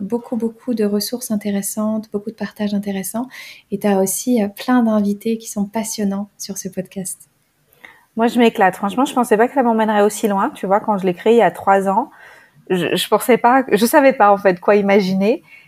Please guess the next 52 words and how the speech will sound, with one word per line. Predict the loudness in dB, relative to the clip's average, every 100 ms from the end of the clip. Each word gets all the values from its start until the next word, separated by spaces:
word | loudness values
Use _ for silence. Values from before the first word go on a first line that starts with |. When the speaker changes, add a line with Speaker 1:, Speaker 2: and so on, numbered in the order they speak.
| _ 2
Speaker 2:
Et | 4
en | 2
fait, | 2 2 4
je | -2
me |
suis | -2 0
rendu | 0 -2
compte | -4 -8
que | -10
je |
suis | -10 -8
vraiment | -2 -2 -2
rentrée | -2 -4 -2 -2
dans | 0
le | -2
quotidien | -4 -4 -2 0
des | 0
personnes | 0 -4 -4 -6
qui | -6
m'écoutent. | -6 -6 -4 -2 -2 -4 _ -20 _ 2
Et | 2 2
c'est, | -2 2 4 4 0 -4 -10 _ _
pour | -4
moi | -2
qui | -2
suis | -4 0
générateur, | 2 0 -2 -2 0 -2 -6 _ _ _ _
c'est | 0 2
aussi | 2 -2 0
une | 2
réponse | 4 2 2 -4 -2 0
aux |
gens | 0 -2
qui | -4 -4 -2 -2
m'écrivent, | -4 -2 -2 -2
qui | -4
me | -2
posent | -2 0
des | 0
questions. | -2 -6 -4 -2
Alors | -2 -2
du | -4
coup, | -4
ça | -4
me | -2
donne | -2 -2
une | -2
envie | -2 -4
de | -2 -4
créer | -4 -6
un | -6
podcast. | -4 -6 -2 0 2 -2 -12